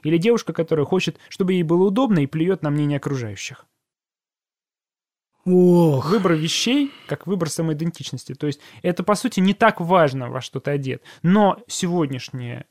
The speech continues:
Speaker 1: а, общество, а, устроено по-другому.
Speaker 2: Ну,
Speaker 1: Встречают по одежке.
Speaker 2: это, это у нас. Это у нас по-прежнему, вот, э, я не могу сказать в Советском Союзе, да, потому что давно не был за его, так сказать,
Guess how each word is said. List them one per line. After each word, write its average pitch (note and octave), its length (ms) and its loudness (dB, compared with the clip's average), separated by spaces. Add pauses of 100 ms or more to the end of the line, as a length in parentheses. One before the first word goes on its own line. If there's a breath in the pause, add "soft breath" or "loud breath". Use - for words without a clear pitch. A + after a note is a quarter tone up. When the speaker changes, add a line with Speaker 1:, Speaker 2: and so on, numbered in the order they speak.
(140)
Speaker 1:
а, C3 380 -12 (500)
общество, D#3 680 -2
а, C3 440 -8
устроено C#3 540 -4
по-другому. C3+ 580 -6 (720 soft breath)
Speaker 2:
Ну, E3 80 0
Speaker 1:
Встречают G3+ 360 2
по D3+ 100 0
одежке. C#3+ 380 -4
Speaker 2:
это, G3 240 2
это F#3+ 240 2
у F3+ 120 4
нас. C3+ 460 0 (240 soft breath)
Это D#3+ 280 0
у D#3 120 2
нас G#3 340 2
по-прежнему, E3 960 2
вот, C3+ 260 -6
э, C3 380 -2 (600 soft breath)
я D3+ 200 2
не D3 100 2
могу D#3 240 2
сказать C#3+ 360 -2
в - 40 -12
Советском D3+ 500 0
Союзе, F3+ 580 4
да, E3 180 2
потому C#3 380 -2
что C3+ 180 -8
давно C#3+ 340 0
не C3+ 180 0
был A2+ 460 -6
за B2+ 180 -2
его, A#2 680 -4
так A#2+ 140 -14
сказать, A#2+ 460 -8